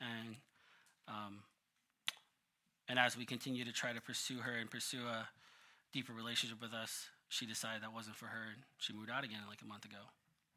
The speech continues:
Um, I say all that not to brag, um, but to tell you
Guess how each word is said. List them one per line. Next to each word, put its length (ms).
Um, 440
I 60
say 260
all 140
that 300
not 220
to 60
brag, 380
um, 380
but 120
to 80
tell 240
you 260